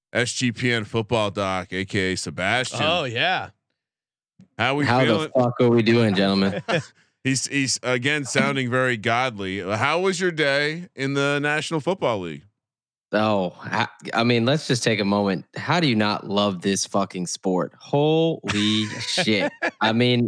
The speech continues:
Speaker 3: beside the amount of cash that I have on my right and my left, that was a great fucking game.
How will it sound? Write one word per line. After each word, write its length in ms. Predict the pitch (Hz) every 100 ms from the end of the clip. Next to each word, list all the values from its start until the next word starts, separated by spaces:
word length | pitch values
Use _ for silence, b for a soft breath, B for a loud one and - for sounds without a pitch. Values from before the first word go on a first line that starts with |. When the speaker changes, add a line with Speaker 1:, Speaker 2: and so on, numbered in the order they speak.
| 104
Speaker 3:
beside 680 | 123 - 147 135 170 190
the 180 | 151 135
amount 560 | 117 113 117 120 131 135
of 260 | 135 120 - _ _ -
cash 580 | - 117 127 139 - -
that 160 | 120
I 180 | 117 117
have 520 | 113 120 127 135 135 -
on 200 | 107 113
my 180 | 113 113
right 260 | 110 120 101
and 100 | 110
my 120 | 104
left, 340 | 110 117 120 - _ _
that 60 | 175
was 60 | 214
a 40 |
great 180 | 180 165
fucking 320 | 156 131 113
game. 320 | 104 107 95